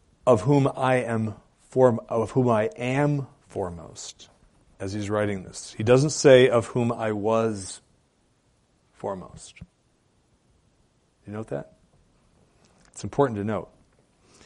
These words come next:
And there's a lesson. It's instructive. You see, even though the guilt of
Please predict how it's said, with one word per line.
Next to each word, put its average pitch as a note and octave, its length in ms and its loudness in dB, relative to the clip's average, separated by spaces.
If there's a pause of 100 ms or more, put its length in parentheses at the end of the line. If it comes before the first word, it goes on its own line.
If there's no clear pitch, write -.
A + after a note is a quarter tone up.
(480)
And G#2+ 100 -6
there's G2 140 -4
a G2+ 60 -2
lesson. G#2+ 420 4
It's - 160 -14
instructive. G2+ 580 -2 (1300)
You B2+ 60 -4
see, F3 180 6
even G3 240 12
though E3 260 12
the C#3+ 120 10
guilt D3+ 760 8 (480)
of B2 440 4